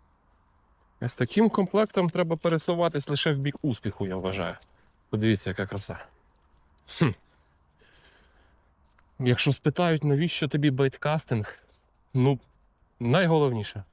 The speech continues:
по-перше, це красиво. Все. Не вигадуй,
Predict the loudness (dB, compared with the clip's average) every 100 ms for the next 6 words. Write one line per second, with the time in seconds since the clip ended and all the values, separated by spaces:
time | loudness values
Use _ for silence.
0 | -2 -2 2 2 2 0 -6 -4 0 0
1 | 2 -2 -2 -4 -4 -8 -14 _ _ _
2 | _ _ _ _ _ _ _ _ -2 -2
3 | -4 _ _ _ _ _ _ _ _ _
4 | _ _ _ -6 2 2 4 2 0 -6